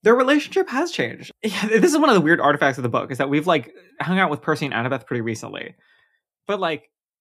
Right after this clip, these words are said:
I don't, like, I guess it's been a year, roughly, since we've hung out with Grover. But a year is, like,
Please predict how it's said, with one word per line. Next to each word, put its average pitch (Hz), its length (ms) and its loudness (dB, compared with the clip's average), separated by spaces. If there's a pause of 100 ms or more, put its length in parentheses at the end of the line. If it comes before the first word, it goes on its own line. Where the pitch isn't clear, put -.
(100)
I 294 80 -4
don't, 269 160 -4
like, 240 280 -2
I 285 100 -2
guess 440 160 -8
it's 185 120 -12
been 214 120 -6
a 131 40 -8
year, 160 500 -6 (280)
roughly, 202 400 0
since 202 200 -8
we've 175 140 0
hung 156 220 0
out 156 120 4
with 151 120 -2
Grover. 175 480 -4 (240)
But 165 280 -2 (380)
a 160 60 2
year 156 560 -2
is, 165 140 -8
like, 135 260 -6